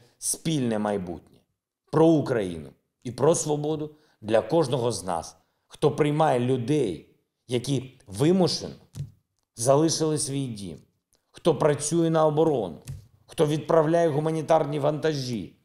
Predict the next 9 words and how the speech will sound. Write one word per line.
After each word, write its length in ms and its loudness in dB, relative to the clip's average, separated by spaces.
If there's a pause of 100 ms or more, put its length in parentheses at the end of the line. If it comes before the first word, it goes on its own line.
(300)
хто 200 2
розміщує 800 0 (300)
евакуйовані 840 0 (220)
підприємства, 1080 -2 (220)
хто 260 2
лікує, 760 -2 (220)
хто 240 -4
допомагає 840 2
усім 600 -6